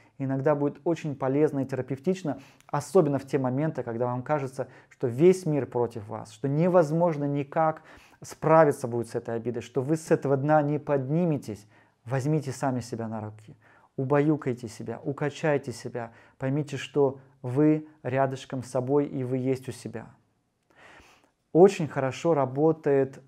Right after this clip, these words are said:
м, э, такой голосовой дневник. А, когда вы утро и вечер начинаете с записи в диктофон. Как я говорил, очень полезно найти,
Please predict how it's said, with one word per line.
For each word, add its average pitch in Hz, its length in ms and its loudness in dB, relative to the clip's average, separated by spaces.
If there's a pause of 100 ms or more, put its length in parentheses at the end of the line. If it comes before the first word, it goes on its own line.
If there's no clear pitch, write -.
(120)
м, 131 540 -4
э, - 80 -12
такой 139 260 -4
голосовой 143 800 2
дневник. 131 760 -4 (760)
А, 127 360 -2
когда 139 460 4
вы 147 380 4 (160)
утро 170 420 0
и 127 80 2
вечер 147 460 2
начинаете 139 680 -4
с 117 40 -4
записи 139 460 -2
в 110 80 -8
диктофон. 117 640 -8 (420)
Как 131 200 -8
я 156 80 4
говорил, 147 320 4
очень 147 240 -2
полезно 143 500 0
найти, 131 540 -2